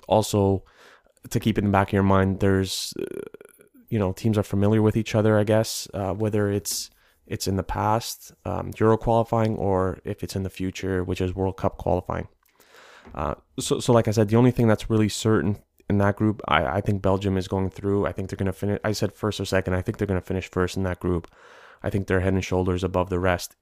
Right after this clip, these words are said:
if they are healthy. Um,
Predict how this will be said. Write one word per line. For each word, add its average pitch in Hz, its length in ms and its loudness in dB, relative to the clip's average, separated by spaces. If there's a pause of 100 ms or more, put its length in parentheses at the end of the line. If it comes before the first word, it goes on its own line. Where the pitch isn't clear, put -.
(120)
if 104 220 2
they 95 120 2
are 92 120 2
healthy. 92 460 -2 (380)
Um, 92 720 -4